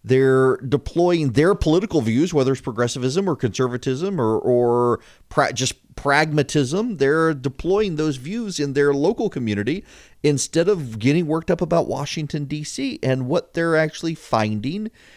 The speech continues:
in these studies of those who have done that is there are actually measurable improvements in local communities around the country from people who have given up on Washington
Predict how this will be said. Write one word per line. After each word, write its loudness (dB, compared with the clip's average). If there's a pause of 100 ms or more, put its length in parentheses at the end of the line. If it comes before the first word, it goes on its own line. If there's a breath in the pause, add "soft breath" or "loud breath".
(120 soft breath)
in 0
these 0
studies -2
of -4
those 2
who 0
have -2
done -2
that -4
is -4
there -2
are 0
actually -4
measurable 0
improvements -8 (460 soft breath)
in 0
local 2
communities -2
around 0
the -6
country -4
from -4
people -4
who 0
have -2
given 0
up 0
on 0
Washington -4